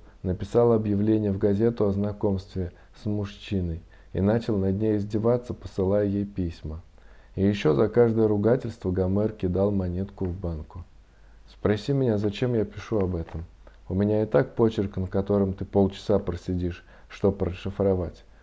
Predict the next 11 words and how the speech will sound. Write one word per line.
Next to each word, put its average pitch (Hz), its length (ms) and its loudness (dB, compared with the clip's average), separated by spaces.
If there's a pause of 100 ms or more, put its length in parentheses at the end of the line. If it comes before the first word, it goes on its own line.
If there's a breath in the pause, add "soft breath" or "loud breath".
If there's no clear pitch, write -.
(160 soft breath)
Вот 107 260 0
как - 240 -8
я - 120 -6
себя 82 320 -8
ругаю. 90 440 -10 (400 loud breath)
В - 80 0
общем, 104 320 0
я 104 140 4
вспомнил 101 540 0
твою 90 260 -2
майку. 101 480 -6